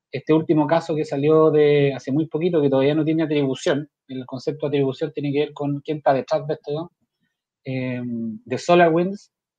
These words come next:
es una cuestión que no tiene, no tiene, no sé, es, no tiene parangón, digamos, o sea,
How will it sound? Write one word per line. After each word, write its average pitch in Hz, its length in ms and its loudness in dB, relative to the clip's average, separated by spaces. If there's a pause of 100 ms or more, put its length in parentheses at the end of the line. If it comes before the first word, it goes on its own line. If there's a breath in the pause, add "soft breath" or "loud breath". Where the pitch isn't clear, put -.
(200)
es 156 100 -2
una 165 120 2
cuestión 156 360 -2
que 147 160 -2
no 139 100 -2
tiene, 131 1080 -4
no 123 120 -12
tiene, 143 440 -2
no 123 720 -10
sé, 185 220 -2
es, - 380 -12 (160)
no 139 120 -10
tiene 165 200 0
parangón, 160 480 4
digamos, 131 220 0
o - 20 -2
sea, 143 380 0